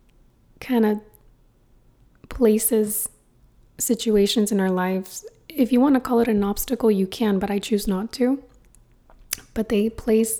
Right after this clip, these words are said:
situations in our life for us to form and transform and mold ourselves into who we truly are. And that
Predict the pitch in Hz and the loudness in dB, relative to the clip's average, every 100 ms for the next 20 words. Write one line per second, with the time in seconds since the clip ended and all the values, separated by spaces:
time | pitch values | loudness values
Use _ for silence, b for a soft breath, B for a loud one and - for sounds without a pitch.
0 | - - 233 226 202 196 226 226 214 202 | -8 -6 -4 -2 0 0 -2 -2 -2 -2
1 | 185 190 262 - - B B B - 214 | -2 -2 -4 -6 -20 B B B -6 -4
2 | 262 202 196 - - 208 214 - - - | -2 -4 -4 -6 -4 -4 -4 -8 -16 -6
3 | 226 220 233 214 208 220 190 - - 214 | -2 0 2 2 0 -2 -4 -4 -4 0
4 | 220 226 208 185 175 B B B B B | 2 4 2 0 -4 B B B B B
5 | B 247 190 190 214 233 233 220 214 202 | B 0 2 4 2 0 0 0 0 -2
6 | 202 - - _ _ _ - 214 214 - | -2 -8 -10 _ _ _ 0 2 2 0
7 | 240 202 208 - _ - - 220 214 226 | 2 2 0 -8 _ -8 -2 0 2 0
8 | 226 226 202 202 202 - 208 196 202 196 | -2 -4 -2 -4 -6 -6 -4 -4 -4 -6
9 | 269 _ 220 190 202 233 _ _ _ _ | -8 _ -8 -8 -10 -16 _ _ _ _
10 | _ _ _ _ _ _ _ _ 220 202 | _ _ _ _ _ _ _ _ -4 -2
11 | 202 196 196 330 - | -2 -2 -4 -6 -10